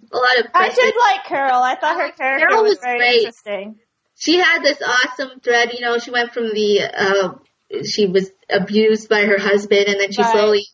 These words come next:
Speaker 1: after he
Speaker 3: Yeah.
Speaker 1: died, she came into herself, and then in season, I'm just gonna ruin it for people that haven't watched it. Sorry.
Speaker 3: That's okay.
Speaker 1: Okay, um, she ended up killing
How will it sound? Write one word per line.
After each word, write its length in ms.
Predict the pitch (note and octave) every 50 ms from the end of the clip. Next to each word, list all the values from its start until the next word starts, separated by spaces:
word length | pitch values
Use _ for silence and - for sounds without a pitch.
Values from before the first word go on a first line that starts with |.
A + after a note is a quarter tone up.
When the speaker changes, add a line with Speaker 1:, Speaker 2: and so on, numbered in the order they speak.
| _
Speaker 1:
after 240 | - G#3+ A3 - A3
he 120 | A3 A3 A#3+
Speaker 3:
Yeah. 260 | G#3+ A3+ G#3+ G#3 G#3+
Speaker 1:
died, 120 | A3 A3 -
she 100 | - A3+
came 260 | - B3+ A3+ A3+ A3+
into 220 | A#3 A#3 A#3 B3 A#3+
herself, 560 | A3+ G#3+ G#3+ G#3+ - A3 G3+ G#3 G3+ G3+ G3+
and 120 | G#3+ G#3+
then 320 | A3 G#3+ G#3+ G#3+ G3+ - - _ _
in 220 | - A3+ G#3+ G#3+
season, 400 | G#3+ - - B3 B3 A#3+ A#3 A3 G#3+ -
I'm 140 | - A3 G#3+
just 160 | G#3 - -
gonna 160 | G#3 G3 F#3+
ruin 200 | F#3+ G3+ G3+ G3+
it 220 | G3+ G3+ G3 - -
for 80 | F#3+
people 320 | F#3+ G#3+ G3 G3 G3+ G3+ G3
that 100 | G3 F#3+
haven't 280 | G#3 F#3+ G3 G3 F3
watched 320 | F3+ F3+ F#3 G3 - - -
it. 240 | G3 - - - _ _ _ _ _ _
Sorry. 380 | - F#3+ F3+ F3+ F#3 F#3 F#3 - _ _ _ _
Speaker 3:
That's 180 | G#3+ A3+ - -
okay. 80 | - - - - - - _ _ _ _ _ _ -
Speaker 1:
Okay, 500 | - A3+ G#3+ A3 G#3 G3 G#2 - A#3 A#3
um, 400 | G#3+ G#3 G#3 G#3 G#3 G#3 G3+ G3+ - _ _ _ _ _ _ - G#3+
she 480 | G#3+ - C#4 C4 C4 B3+ A#3 A3 -
ended 280 | - B3+ C#4+ D#4+ F4 C#4
up 220 | B3+ A#3+ A3 - - _ _ _ _ _ _ -
killing 600 | - - B3+ B3 A#3+ A#3+ A#3+ A#3 G#3+ G#3+ G#3+ -